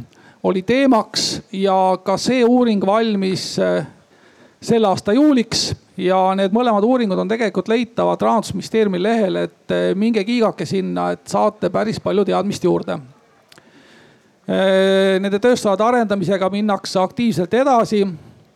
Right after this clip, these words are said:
aga päris palju jäi ka üles tegevusi, kus, äh,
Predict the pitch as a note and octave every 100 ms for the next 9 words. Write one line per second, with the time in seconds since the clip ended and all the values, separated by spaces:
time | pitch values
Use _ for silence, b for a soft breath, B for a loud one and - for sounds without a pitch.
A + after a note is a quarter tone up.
0 | - B B B F#3 F#3 F#3+ G3 F#3+ F#3+
1 | G3 - - B3 - B3+ C4 G#3+ F#3+ G#3+
2 | B3 G#3 - G#3+ B3+ A3+ F#3 - F#3 F#3+
3 | - - - F#3+ F#3+